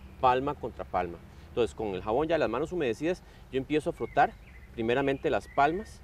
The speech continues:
¿verdad? Y ya cuando yo, eh,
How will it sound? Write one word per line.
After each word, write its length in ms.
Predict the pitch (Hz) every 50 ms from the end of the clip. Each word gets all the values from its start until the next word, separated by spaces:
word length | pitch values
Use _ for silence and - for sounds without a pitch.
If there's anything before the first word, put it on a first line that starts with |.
| - - - - - - - - -
¿verdad? 320 | 95 87 92 110 156 190 - - - - - - - - -
Y 100 | 123 110
ya 100 | 127 156
cuando 240 | - 214 202 185 180
yo, 320 | 147 165 175 196 202 - - - -
eh, 440 | 92 107 107 104 101 98 101 101